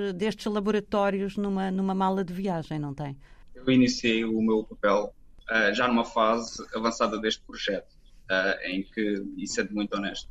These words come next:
Speaker 2: eh, a maioria dos dispositivos já estavam desenhados e o meu papel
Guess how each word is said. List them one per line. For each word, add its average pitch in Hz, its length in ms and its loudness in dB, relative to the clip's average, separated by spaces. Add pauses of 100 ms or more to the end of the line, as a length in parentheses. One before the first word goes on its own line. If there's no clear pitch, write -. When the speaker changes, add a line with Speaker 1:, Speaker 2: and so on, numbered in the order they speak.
(520)
Speaker 2:
eh, 101 300 -4
a - 20 0
maioria 135 680 6
dos 117 640 -4
dispositivos 113 640 -4
já 110 280 0
estavam 104 440 -2
desenhados 104 640 -2 (340)
e 117 440 0 (160)
o 117 80 -4
meu 123 200 2
papel 120 440 0